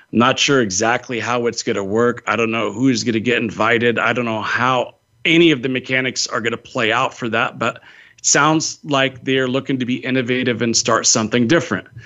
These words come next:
We saw some innovation in the N F L as well. I think this is kind of the year that we saw the wide receiver running back experiment in full force.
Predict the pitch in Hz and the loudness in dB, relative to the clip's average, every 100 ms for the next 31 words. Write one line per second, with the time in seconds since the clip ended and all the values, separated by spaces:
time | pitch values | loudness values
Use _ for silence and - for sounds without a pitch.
0 | - - 151 151 226 226 190 185 180 175 | -20 -8 2 4 6 2 2 0 2 2
1 | 170 175 165 147 151 160 143 160 160 113 | 2 0 -2 0 0 0 0 2 2 0
2 | 107 113 135 95 - - - 139 190 190 | -4 -2 -2 -2 -8 -12 -6 2 0 4
3 | 170 170 185 - 156 160 139 120 127 135 | 2 4 0 -2 -2 0 -2 -2 -2 2
4 | 143 143 117 117 117 117 - 143 135 131 | 2 2 2 0 0 -2 -2 0 0 2
5 | 135 - _ _ _ _ _ _ _ _ | 0 -4 _ _ _ _ _ _ _ _
6 | - 127 127 123 120 120 123 _ _ - | 0 6 8 8 6 4 0 _ _ -18
7 | 117 113 117 156 160 160 - - 151 151 | -4 0 2 2 2 0 0 0 0 0
8 | 147 147 143 135 - _ _ _ _ _ | 2 2 2 0 -8 _ _ _ _ _
9 | - 104 120 143 160 123 113 98 98 - | -8 0 4 6 6 4 2 2 0 -8
10 | _ _ _ _ _ _ _ - 107 - | _ _ _ _ _ _ _ -12 -6 -2
11 | - - 143 123 117 - 113 120 - 147 | -2 0 2 2 2 -2 -6 -8 0 2
12 | 104 - - 165 90 - - - | 2 -4 2 4 4 0 -4 -6